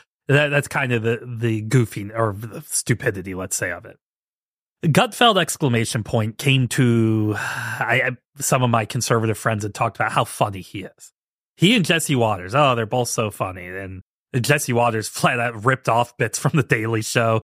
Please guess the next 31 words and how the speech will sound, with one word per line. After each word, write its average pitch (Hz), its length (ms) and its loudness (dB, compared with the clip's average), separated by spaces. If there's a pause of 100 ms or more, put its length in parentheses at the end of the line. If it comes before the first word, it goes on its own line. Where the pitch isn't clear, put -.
in 113 220 0
his 104 380 0 (140)
quote 123 240 4
unquote 107 320 0
Bill 113 180 2
O'Reilly 110 540 2
comedy 113 460 0
days 113 340 2
or 113 60 0
whatever. 117 520 0 (480)
But 127 160 0
Greg 202 220 4
Gutfeld, 139 400 0
they're 135 80 0
like, 156 180 0
"Oh, 233 140 6
he's 165 140 2
a 151 40 -2
funny 190 300 0
guy. 143 220 2
He's 113 120 -6
a 113 40 -4
funny 143 280 -2
guy." 95 240 -6 (680)
And 156 280 2
I'm 214 140 2
gonna 339 160 0
give 208 160 0
you 190 100 4
an 156 80 4
example 107 640 -4